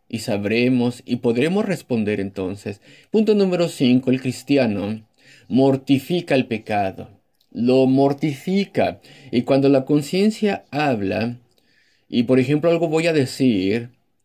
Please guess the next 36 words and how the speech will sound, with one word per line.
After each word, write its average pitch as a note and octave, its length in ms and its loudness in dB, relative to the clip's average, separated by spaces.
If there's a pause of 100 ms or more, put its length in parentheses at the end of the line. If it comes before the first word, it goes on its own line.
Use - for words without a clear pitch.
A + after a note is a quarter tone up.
(160)
y A#2 120 -2
no B2+ 160 4
es C#3 160 -2
amable, B2+ 480 2
y B2 100 4
es C3 140 -2
algo C3 200 -2
hostil, A#2+ 800 0
y - 40 -6
algo, A#2 180 0
es C3 100 -8
algo C#3+ 200 0
que C3+ 100 -10
está B2 240 -2
mal, G#2 400 0 (1700)
y A2+ 140 -4
voy B2+ 200 2
a C#3+ 60 4
decir, C#3 380 2
y D3+ 80 4
la C#3 160 2
conciencia D#3+ 760 -2
me C3 220 2
habla, D3 280 2
pues D3+ 160 -2
ese E3+ 180 -8
es F3+ 80 -8
el E3+ 140 0
Espíritu F3 460 -6
Santo, E3+ 460 -6
claro, E3 400 0
que D3 80 -4
está D#3 240 -4
activando E3+ 520 -2
la F3 140 -2
conciencia. C#3+ 760 -4